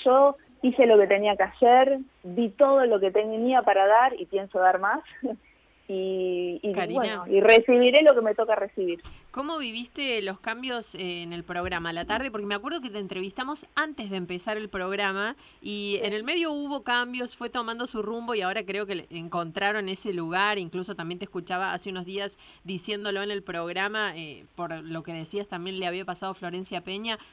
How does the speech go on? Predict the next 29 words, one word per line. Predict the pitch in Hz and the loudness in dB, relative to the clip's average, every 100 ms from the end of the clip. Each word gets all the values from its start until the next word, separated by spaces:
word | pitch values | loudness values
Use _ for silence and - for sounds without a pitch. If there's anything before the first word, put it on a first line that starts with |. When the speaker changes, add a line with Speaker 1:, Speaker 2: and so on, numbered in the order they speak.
| - | -10
Speaker 2:
¿Cómo | 240 | -6
lo | 262 | -4
viviste | 185 165 160 - 160 | -6 -6 -10 -12 -14
vos? | 147 - _ _ - _ _ - - _ _ | -14 -18 _ _ -20 _ _ -20 -20 _ _
Speaker 1:
Eh, | 208 208 208 208 208 | 8 10 12 10 8
bueno, | 285 226 214 | 8 8 6
para | - 233 247 | 6 6 4
mí | 311 - | -2 -4
sinceramente | 285 254 285 269 247 269 254 | -4 -2 -2 -2 -6 -4 -2
los | 196 - | -4 -2
programas | 190 208 240 254 - | 2 2 2 -2 -2
tienen | 196 190 185 185 | -4 -4 -6 -8
un | 185 185 | -10 -8
tiempo | - 214 214 214 196 | 2 4 6 8 8
de, | 170 165 160 160 - - _ | 10 8 6 2 -4 -16 _
de | 180 185 | -2 4
maduración. | 170 175 180 - - 277 247 175 160 - - - - _ | 4 4 2 0 0 2 4 2 -4 -14 -20 -20 -20 _
Todas | - 349 214 | 4 8 8
las | 180 | 6
cosas | - 185 175 - | -2 -8 -8 -10
tienen | 156 156 | -8 -6
un | 151 | -6
tiempo | 151 160 151 156 | -2 -2 2 2
de, | 151 | 4
la, | 147 143 | 2 0
de | 160 165 | -4 0
maduración. | 160 160 160 - 160 160 | 0 2 0 -2 -2 0
Lo | |
vemos | 196 233 | 2 0